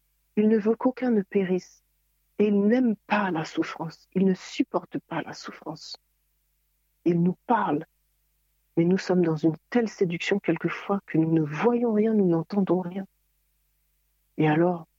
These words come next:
il nous arrive ce qui nous arrive. Et lorsqu'il nous arrive ce qui nous arrive, si tu es malade, ne dis pas, « Oui, euh,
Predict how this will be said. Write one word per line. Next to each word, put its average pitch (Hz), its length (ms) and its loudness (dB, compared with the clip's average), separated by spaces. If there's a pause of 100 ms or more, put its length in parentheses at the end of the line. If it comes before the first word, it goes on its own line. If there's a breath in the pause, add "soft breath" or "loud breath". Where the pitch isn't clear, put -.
(840)
il 170 120 0
nous 175 200 2
arrive 180 280 -2
ce - 120 -2
qui 190 160 -2
nous 196 220 2
arrive. 160 360 -4 (1160)
Et 165 100 2
lorsqu'il 196 440 0
nous 185 180 2
arrive 180 220 0
ce - 120 -10
qui - 160 -6
nous 151 160 0
arrive, 185 420 0 (1600)
si - 160 -2
tu - 160 0
es 185 40 2
malade, 185 520 0 (2000)
ne 175 100 4
dis 175 220 -2
pas, « 214 340 0
Oui, 190 400 0
euh, 156 160 -2